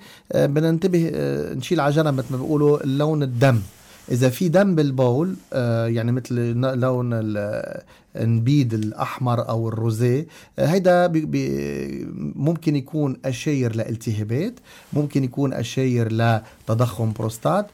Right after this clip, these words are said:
آه، ممكن يكون ننتبه ما يكون في، آه، مشاكل بالمجاري البولية، يعني مثل التواليل، آه، التلولة، آه، مثل polyps بالمثانة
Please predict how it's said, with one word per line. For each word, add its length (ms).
آه، 280
ممكن 460
يكون 380
ننتبه 560
ما 80
يكون 280
في، 580
آه، 460
مشاكل 580
بالمجاري 520
البولية، 560
يعني 300
مثل 220
التواليل، 720
آه، 220
التلولة، 840
آه، 200
مثل 280
polyps 340
بالمثانة 840